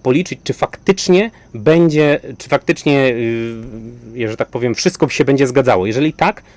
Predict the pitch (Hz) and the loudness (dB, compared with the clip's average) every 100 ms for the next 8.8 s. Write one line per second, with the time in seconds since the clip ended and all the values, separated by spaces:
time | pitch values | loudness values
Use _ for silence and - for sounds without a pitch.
0 | _ 151 143 127 131 127 147 135 127 151 | _ 0 2 2 0 -2 -4 -2 -2 0
1 | 180 180 - 123 - 123 131 - - - | 0 -2 -4 -8 -4 -2 -2 -4 -14 -10
2 | 120 127 120 113 113 110 107 117 127 185 | -4 0 2 2 0 -4 -4 -2 0 0
3 | - - - 143 147 147 139 - 135 131 | -2 -12 -4 -2 0 0 -2 -4 0 0
4 | 127 - 180 170 147 - - - 135 127 | 0 0 2 2 0 -6 -10 -4 0 0
5 | 117 - 107 110 101 131 175 - 208 190 | -2 -6 -10 -10 -2 0 0 0 0 4
6 | 180 180 254 302 _ _ _ _ _ _ | 6 6 6 0 _ _ _ _ _ _
7 | _ 170 190 - - - - 131 - 147 | _ -8 -8 -10 -18 -4 0 0 0 -2
8 | - - 107 117 107 139 160 | -4 -6 -2 0 2 4 4